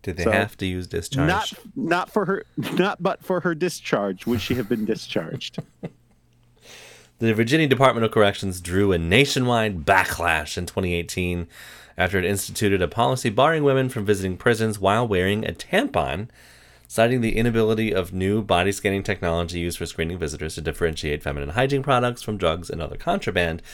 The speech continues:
Speaker 1: Apparently they have fixed that. Um, <laughs> okay. I don't know. Apparently there were women in, <laughs> in the, the visitation room that were squatting and coughing too.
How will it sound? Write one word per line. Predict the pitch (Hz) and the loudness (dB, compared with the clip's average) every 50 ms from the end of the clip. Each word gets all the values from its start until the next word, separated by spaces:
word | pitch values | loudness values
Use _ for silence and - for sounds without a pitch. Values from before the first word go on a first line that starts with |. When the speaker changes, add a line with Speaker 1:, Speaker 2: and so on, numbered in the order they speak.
| - - - | -16 -6 -6
Speaker 1:
Apparently | - 87 - 107 98 92 90 | -4 -2 0 -2 -2 -2 -2
they | 90 90 87 | -2 0 0
have | 82 80 80 | 0 0 -2
fixed | - - 190 208 - - | 0 0 0 0 0 0
that. | - 82 76 76 - - - - - - - - - - - - - - - - - - - - - - - - - - - - - - - | -2 -2 0 -2 -4 -6 -10 -16 -20 -20 -20 -20 -20 -20 -20 -20 -20 -20 -20 -20 -20 -20 -20 -20 -20 -20 -20 -20 -20 -20 -20 -20 -18 -8 -4
Um, | 92 92 87 85 80 80 80 80 76 78 - - - - - - - - - - _ - - - | -2 0 0 0 -2 -2 -4 -6 -8 -8 -12 -14 -16 -18 -20 -20 -20 -20 -20 -20 _ -20 -14 -12
<laughs> | 85 - - - - - _ - - - - - - - - - - - - - - - - - _ _ _ - - - - _ - - | -12 -12 -12 -14 -18 -20 _ -20 -18 -16 -14 -14 -14 -16 -20 -20 -18 -16 -16 -16 -16 -18 -20 -20 _ _ _ -20 -20 -20 -20 _ -8 -6
okay. | 82 80 - - - - - - - - - - - | -6 -6 -6 -10 -14 -14 -14 -16 -18 -18 -14 -6 -4
I | 69 80 69 | -2 -2 -2
don't | - - - | -4 -8 -12
know. | - - - _ _ - - - - - _ _ _ _ _ _ - - - - - - _ - _ _ _ _ _ _ _ _ _ _ _ _ _ _ _ _ - - - - - - 110 113 - - - 104 - - | -14 -16 -18 _ _ -20 -20 -20 -20 -20 _ _ _ _ _ _ -20 -20 -20 -20 -20 -20 _ -20 _ _ _ _ _ _ _ _ _ _ _ _ _ _ _ _ -12 -12 -8 -8 -8 -8 -8 -12 -12 -10 -10 -10 -2 0
Apparently | - 120 - 160 156 147 131 123 120 | 2 2 4 6 4 6 4 4 4
there | 113 110 | 6 6
were | 104 104 | 6 6
women | 98 98 110 110 104 101 98 | 4 4 4 4 4 2 0
in, | 98 87 107 107 101 101 - - - - _ _ _ - | 2 2 2 2 2 -2 -6 -10 -18 -20 _ _ _ -14
<laughs> | 120 - _ - - 123 - - _ _ - - - - - - - - | -14 -14 _ -14 -14 -14 -14 -14 _ _ -20 -20 -20 -20 -20 -14 -2 2
in | 113 117 117 110 | 2 4 4 4
the, | 98 104 101 95 95 92 90 90 90 | 4 6 6 6 6 4 2 0 0
the | 98 95 | 0 2
visitation | 90 107 - - - - 113 110 - - 92 | 2 2 0 2 4 4 4 4 4 0 -2
room | 85 85 80 78 | -2 -2 -2 -2
that | 78 82 | -2 -2
were | 80 85 | -2 -2
squatting | - - 90 82 67 | 0 0 0 0 -2
and | 82 80 | -4 -6
coughing | - 82 76 - - 76 | -6 -6 -6 -6 -10 -4
too. | - 92 73 - | -2 -2 -2 -2